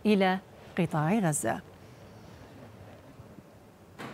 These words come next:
وقع حزب الليكود في إسرائيل وقع أول اتفاق ائتلافي مع حزب القوى اليهودية وفق بيان للليكود.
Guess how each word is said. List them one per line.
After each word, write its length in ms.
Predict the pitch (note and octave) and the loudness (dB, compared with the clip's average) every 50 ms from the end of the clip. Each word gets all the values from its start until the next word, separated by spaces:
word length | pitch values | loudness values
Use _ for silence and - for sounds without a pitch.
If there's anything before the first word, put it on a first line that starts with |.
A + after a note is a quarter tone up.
| - - - - - - - - - - - - - - - - - - - - - | -14 -16 -18 -18 -18 -20 -20 -20 -20 -20 -20 -20 -20 -20 -20 -20 -20 -20 -18 -2 4
وقع 520 | A3 A#3+ A#3+ - A#3+ A3 G#3+ G#3 G3+ G3 | 4 4 6 6 6 8 8 8 8 6
حزب 400 | F3+ - A3 G3+ E3+ F3 E3 F#3+ | 6 4 2 2 2 2 2 4
الليكود 680 | G3 F3+ F3 F3+ - - - G3 G#3 G#3+ G#3+ G3+ F3 G3+ | 4 4 4 2 2 2 2 4 6 6 4 4 4 2
في 200 | G3+ - G#3 - | 2 0 -2 -2
إسرائيل 800 | - - - F#3+ F#3+ - - G#3+ G#3+ G#3+ G#3+ G#3+ G#3+ G#3+ G#3 G3+ | -2 -2 0 0 0 0 0 0 0 2 4 4 4 4 4 4
وقع 500 | G3 G3+ A3+ A3 - - G#3+ G3+ G#3 - - | 6 4 4 2 2 2 4 4 4 4 4
أول 400 | - D4+ D4+ C4+ A3+ G3 F3 F3+ | 2 4 4 6 6 6 6 4
اتفاق 540 | F3+ F3+ - G#3 F3+ - - G3+ G3+ - - | 2 2 2 2 0 2 2 0 2 2 0
ائتلافي 600 | - A3+ - - A3 F#3+ F3+ F3 - - A3+ G3 | -4 -2 0 2 4 4 4 2 2 0 0 2
مع 200 | E3 D#3+ D#3+ D#3 | 2 2 2 0
حزب 400 | D3 - - G#3+ F3 D#3+ D3+ D#3 | 0 -2 -2 -2 -2 -2 0 0
القوى 400 | E3 D3+ D3+ - D4+ C#4+ A#3+ G#3+ | -2 -2 0 0 2 4 6 6
اليهودية 720 | F#3+ F3+ E3+ D3+ E3 E3 D#3 D#3+ G#3 G3+ G3+ G3+ G3 G3 F#3+ | 6 4 4 2 2 0 2 2 2 4 4 6 6 6 4
وفق 440 | E3 E3 A3+ A#3+ - - - A#3 | 4 2 -2 -2 -4 -6 -4 -2
بيان 400 | A3 F3+ F3+ F3 F#3 F#3+ F#3+ F3+ | 0 0 2 2 2 2 2 0
للليكود. 640 | E3 E3+ E3+ E3 D#3+ D#3+ - - - - - - - | 2 0 0 0 0 -2 -2 0 -2 -2 -2 -2 -4